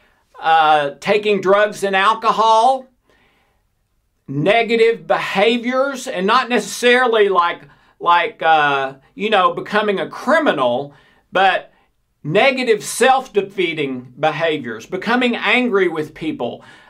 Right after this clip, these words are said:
acting out, um, being hard to get along with, uh, e-, et cetera. And the studies say that for children,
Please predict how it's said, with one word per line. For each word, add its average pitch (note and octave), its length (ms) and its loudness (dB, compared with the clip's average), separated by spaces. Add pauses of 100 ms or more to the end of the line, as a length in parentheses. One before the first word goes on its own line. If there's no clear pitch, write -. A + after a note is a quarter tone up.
acting B3 580 -2
out, G3+ 540 0 (380)
um, D#3+ 720 0 (360)
being B3 280 -4
hard B3 420 0
to C4 80 -6
get A#3+ 160 0
along G#3 540 2
with, A#2+ 480 -4
uh, E3+ 180 -2 (460)
e-, - 20 0
et F#3+ 320 -2
cetera. D3 560 -2 (640)
And G3 580 -2
the F#3 120 0
studies F4 580 -2
say F3 400 2
that E3 240 -4
for F#3+ 160 0
children, D#3+ 880 -2